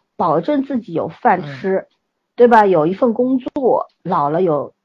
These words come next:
Speaker 1: 能够拿，拿一点点钱，退休金，然后去苟延残喘，这才是屁民的自觉。所以我觉得没什么，我们一定要跳出这个概念去想一些问题。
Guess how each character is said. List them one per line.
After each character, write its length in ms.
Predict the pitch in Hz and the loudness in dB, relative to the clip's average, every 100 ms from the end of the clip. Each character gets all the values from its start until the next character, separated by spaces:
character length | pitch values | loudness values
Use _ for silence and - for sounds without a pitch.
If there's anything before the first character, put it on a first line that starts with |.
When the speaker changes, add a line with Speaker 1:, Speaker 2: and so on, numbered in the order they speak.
| _ | _
Speaker 1:
能 200 | 175 156 | -6 -4
够 300 | 185 196 170 | 0 0 -2
拿， 300 | 170 170 151 | -4 -4 -4
拿 200 | 156 175 | -4 -4
一 60 | 180 | -2
点 180 | 196 185 | -2 -2
点 200 | 175 123 | -4 -6
钱， 260 | - 135 | -8 -8
退 160 | 147 190 | -6 -6
休 220 | 175 180 | -6 -6
金， 240 | 180 175 165 | -8 -10 -8
然 140 | 143 | -8
后 180 | 160 156 | -8 -8
去 380 | - 175 160 160 - - - _ _ _ _ _ _ - - - | -12 -10 -10 -10 -20 -20 -20 _ _ _ _ _ _ -20 -16 0
苟 200 | 151 151 | 2 4
延 160 | 156 | 2
残 220 | 156 143 | 0 -4
喘， 300 | 147 185 - - _ _ | -4 -8 -12 -16 _ _
这 200 | 202 185 | -2 0
才 180 | 175 | 0
是 140 | 165 185 | -2 -6
屁 180 | - 185 | -6 -4
民 200 | 147 151 | -2 -2
的 100 | 139 | -6
自 240 | - 135 | -10 -18
觉。 240 | - 101 | -16 -18
所 180 | - 160 | -12 -10
以 60 | 170 | -8
我 160 | 160 | -8
觉 180 | 139 123 | -8 -10
得 380 | 151 143 127 - _ _ _ _ _ - | -8 -10 -12 -16 _ _ _ _ _ -14
没 280 | 175 165 | -10 -8
什 140 | 185 175 | -8 -6
么， 300 | 147 143 143 _ _ | -6 -6 -10 _ _
我 140 | - 160 | -6 -2
们 160 | 160 | -2
一 40 | 190 | -2
定 100 | 226 | -2
要 160 | 196 175 | -2 -2
跳 280 | - 202 | -4 -4
出 200 | 160 185 | -4 -6
这 120 | 170 160 | -6 -6
个 140 | 147 | -6
概 220 | 147 147 | -6 -6
念 240 | 156 135 135 | -8 -10 -16
去 240 | - 135 | -14 -14
想 300 | - - 143 | -12 -12 -12
一 20 | |
些 160 | 151 147 | -12 -12
问 200 | 151 135 | -12 -16
题。 280 | _ - | _ -20